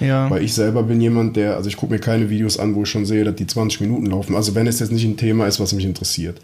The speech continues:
Speaker 1: Mhm.
Speaker 2: Ähm, dann bin ich eigentlich froh, wenn das relativ kurz ist. Bei einem Podcast ist es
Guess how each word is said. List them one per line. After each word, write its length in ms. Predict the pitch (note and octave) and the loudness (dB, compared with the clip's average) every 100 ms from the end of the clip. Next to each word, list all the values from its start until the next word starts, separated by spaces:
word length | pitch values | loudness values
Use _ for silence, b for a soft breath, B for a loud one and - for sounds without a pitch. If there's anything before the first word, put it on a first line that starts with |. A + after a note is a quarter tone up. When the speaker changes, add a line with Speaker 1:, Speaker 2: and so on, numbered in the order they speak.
| - | -2
Speaker 1:
Mhm. 380 | C#3+ D3 D#3 C3+ B2 | 0 0 0 0 0
Speaker 2:
Ähm, 420 | G#2 G2+ G2 F#2+ - B - | 2 2 2 0 -6 B -6
dann 140 | G#2 G#2+ | -2 0
bin 100 | A#2+ | 0
ich 140 | - | 2
eigentlich 220 | G#2 A#2 | 0 0
froh, 180 | A#2+ A#2 | -2 0
wenn 140 | A2+ | 2
das 120 | A2 F#2 | 2 2
relativ 440 | G2+ G#2 - - | 0 0 -4 -6
kurz 320 | - G2+ G2+ | -2 -2 -2
ist. 240 | - F2 - | -8 -8 -4
Bei 80 | |
einem 120 | G2+ G#2+ | -2 0
Podcast 360 | C3+ D3 C#3+ | -2 0 0
ist 80 | C3+ | 2
es 100 | C3+ | 0